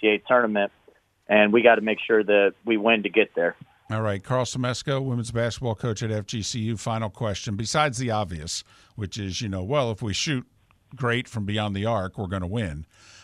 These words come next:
Speaker 2: Uh, besides that obvious, give me one key to beating Liberty tomorrow night.
Speaker 1: Well,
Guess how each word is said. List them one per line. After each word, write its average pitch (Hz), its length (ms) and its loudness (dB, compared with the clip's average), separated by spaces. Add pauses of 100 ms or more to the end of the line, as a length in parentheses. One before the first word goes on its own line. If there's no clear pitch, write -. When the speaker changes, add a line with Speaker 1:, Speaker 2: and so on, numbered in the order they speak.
Speaker 2:
Uh, 127 220 -2
besides 151 560 2
that 143 220 4
obvious, 95 760 -2
give 156 140 -2
me 175 120 0
one 135 720 0 (580)
key 92 640 -4 (920)
to 117 140 -2
beating 101 360 -2
Liberty 87 380 -6
tomorrow 80 340 -8
night. 69 220 -12 (1400)
Speaker 1:
Well, 139 320 8